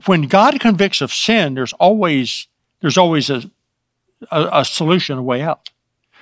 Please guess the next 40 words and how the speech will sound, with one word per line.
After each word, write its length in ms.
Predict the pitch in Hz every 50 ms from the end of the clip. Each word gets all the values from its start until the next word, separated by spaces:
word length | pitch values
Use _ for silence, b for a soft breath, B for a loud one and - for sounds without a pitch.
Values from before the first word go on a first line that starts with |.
| b b b
With 160 | b 180 170 -
the 80 | 160
devil, 340 | 135 143 208 233 220 175 151
there's 220 | 135 143 135 113
no 140 | 139 160 160
way. 280 | 147 139 127 117 120 - -
It's 120 | 131 -
just 180 | - 156 - -
feel 180 | - 156 131
bad. 280 | 107 123 117 113 - _ _ _ _ _ -
"Ah, 360 | - 139 143 - - 123 - - _ _ _ _ _ _ _ _ _ _ - -
I 80 | 139
just 180 | 131 143 139 -
feel 160 | - 147 123
horrible." 440 | 117 - 127 110 104 110 - - _ _ _ _ B B B B B B B B -
But 80 | 165
with 260 | 147 139 139 139 - -
God's 380 | 170 185 214 277 247 180 -
solution, 400 | - - 165 147 139 131 - 156
you 80 | 175 170
go, 180 | 151 147 147
"Terry, 280 | 139 - - 196 202 180
that 160 | 165 185 208
was 140 | 165 - -
sin." 280 | - 226 208 139 - _ _ _ _ _ -
But 100 | - 147
he 80 | 170 196
never 200 | 220 226 196 165
calls 300 | - - 175 180 - 139
me 80 | 151
a 60 | 139 -
sinner. 400 | - - 208 214 202 185 180 _ _ _ _ _ _ _ _ _ _ _ -
He 80 | 170
never 180 | 175 190 175 147
says, 240 | - 175 160 135 123
"You're 140 | 165 175 160
a 20 |
bad 260 | 131 147 147 143 135
person. 380 | - - 143 170 - - 135 120
I'm 200 | - - 175